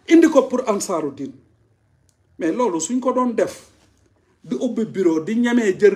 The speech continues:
risque, ndax liggéey yombul, mais da ngay jël risque yi pour nga dem. Nu ko noon tey, passé nañ fii. Kon nañ leen fexe nuñ toogaatee. Ñun taalibe Baay, nañ leen fexe nuñ toogaatee, xool,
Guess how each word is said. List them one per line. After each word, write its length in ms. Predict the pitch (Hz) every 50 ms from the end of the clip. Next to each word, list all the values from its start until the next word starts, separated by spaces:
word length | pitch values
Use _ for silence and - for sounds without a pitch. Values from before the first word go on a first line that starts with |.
| 185 190
risque, 320 | 220 233 226 - - -
ndax 260 | - 165 180 202 -
liggéey 380 | 202 202 226 269 269 247 175 151
yombul, 420 | 156 214 294 330 311 240 156 113 - - - - _ _ _ _ _ -
mais 160 | 165 196 202
da 80 | - 226
ngay 220 | 262 302 320 277 277
jël 160 | 302 311 285
risque 300 | 294 302 294 - - 277
yi 160 | 277 269 247
pour 180 | 247 - 269 285
nga 160 | 277 285 277
dem. 220 | 311 339 320 262 - - - _ _ - - - _ - _ _ _ _ _ _ _ _ _ _ _ _ 156
Nu 140 | 185 220 220
ko 120 | 233 247 220
noon 200 | 220 214 196 -
tey, 360 | - 233 208 180 175 170 180 - - _ _ _ _ _ _ _ _ -
passé 340 | 233 220 196 190 - 190 156
nañ 160 | - 311 143
fii. 300 | 127 - - 151 139 - - - _ _ _ _ _ _ _ _ _ _ _ _ _ _ _ _ _ _ _ _ _ _ _ _ _ _ _ _ _ _ _ _ _
Kon 180 | - 220 214 208 196 190
nañ 160 | 208 220 233
leen 160 | 240 240 214 175
fexe 380 | - - 226 - - 196 180 175 175
nuñ 240 | 190 220 220 214 -
toogaatee. 600 | - 214 202 - 185 180 170 170 - 180 143 131 127 - - _ _ _ _ _ _ _ _ _ _ _ _ _ _ _ _ _ -
Ñun 240 | 180 196 240 214 -
taalibe 420 | - 233 214 202 185 190 180 185 175 180
Baay, 240 | 180 170 165 160
nañ 160 | 160 202 233 233
leen 140 | 226 220 214
fexe 260 | - 226 - - 180 175
nuñ 220 | 196 220 220 214 -
toogaatee, 500 | 233 202 180 196 185 170 - 180 156 151
xool, 520 | 151 - - - 262 254 220 175 143 110